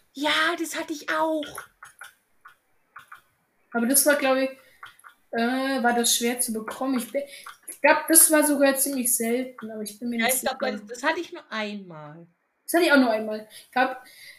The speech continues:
Speaker 2: ich hatte, glaub ich, auf, ich hatte auf jeden Fall von, äh, Kai und von Jay das. Das weiß ich, dass ich hatte.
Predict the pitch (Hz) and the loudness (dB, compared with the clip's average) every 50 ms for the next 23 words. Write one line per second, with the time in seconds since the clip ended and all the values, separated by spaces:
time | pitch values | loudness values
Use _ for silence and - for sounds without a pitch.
0 | _ _ _ _ _ _ _ _ _ - - _ - 247 - - 349 370 359 302 | _ _ _ _ _ _ _ _ _ -20 -12 _ -2 0 2 4 4 6 4 4
1 | - 285 285 285 294 311 349 359 381 381 392 392 - - - 302 285 277 - - | 4 6 8 12 12 12 12 12 10 4 4 2 2 2 4 6 6 6 6 4
2 | - 320 320 330 370 403 392 392 311 294 311 294 - 294 349 392 381 370 - - | 6 6 8 12 12 12 12 12 12 12 12 12 10 10 10 10 10 8 10 10
3 | 320 311 311 - 285 269 262 262 262 262 262 247 240 254 - - - 294 311 339 | 10 10 10 8 8 8 8 8 8 8 6 6 6 4 2 6 10 12 12 12
4 | 381 381 302 294 285 - 277 277 247 233 - - - 247 233 240 208 214 214 214 | 10 8 6 6 6 6 4 4 4 4 2 2 4 4 4 4 2 0 0 2
5 | - - 302 302 - - 240 226 254 262 262 277 262 - 240 226 - 214 214 214 | 4 6 8 8 8 8 8 10 10 10 12 10 10 8 6 4 -2 -2 -2 -2
6 | 214 - - 214 208 - - 202 208 208 208 | -4 -8 -10 -12 -10 -10 -8 -10 -10 -10 -12